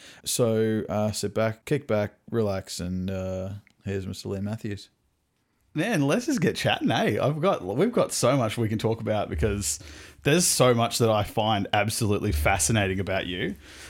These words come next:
And I, man, I don't, I don't, I don't even know where to start, to be honest. Thank God I've got a list of topics that I'd like to be able to see, um,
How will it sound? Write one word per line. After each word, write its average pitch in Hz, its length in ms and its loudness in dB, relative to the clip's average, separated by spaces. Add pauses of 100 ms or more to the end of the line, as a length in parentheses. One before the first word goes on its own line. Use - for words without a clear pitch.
(140)
And 107 480 0 (300)
I, 120 300 2 (560)
man, 127 500 2 (560)
I 127 100 4
don't, 139 280 2
I 170 140 4
don't, 127 180 4
I 180 100 6
don't 143 140 6
even 123 140 2
know 131 100 2
where 147 120 4
to 175 60 0
start, 104 440 0
to 135 60 -6
be 117 120 2
honest. 156 320 0
Thank 147 180 2
God 139 220 4
I've 123 100 2
got 123 120 4
a 113 40 2
list 120 300 4
of 104 100 -2
topics 123 400 0
that 110 100 4
I'd 101 140 6
like 107 340 4
to 123 60 4
be 107 120 4
able 101 260 0
to - 40 -12 (520)
see, 120 580 -2 (300)
um, 104 500 4